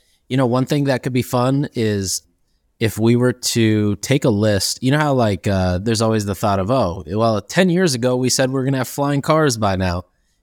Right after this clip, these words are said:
If we took that list of flying cars from ten years ago in direct to consumer and actually compared it to the reality today, that'd be a fun exercise to go through and see how many things actually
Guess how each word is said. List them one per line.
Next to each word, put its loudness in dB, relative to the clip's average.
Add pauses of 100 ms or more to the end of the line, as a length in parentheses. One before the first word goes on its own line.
If -20
we 4
took 0
that 0
list 0
of 0
flying 0
cars 0
from 0 (520)
ten 2
years 2
ago 2
in 0
direct 0
to -6
consumer 0
and 0
actually -2
compared 0
it -4
to 0
the -2
reality 2
today, 0 (340)
that'd -2
be 4
a 2
fun -2
exercise -2
to -4
go 0
through -2
and -4
see 0 (400)
how 0
many 2
things -2
actually 0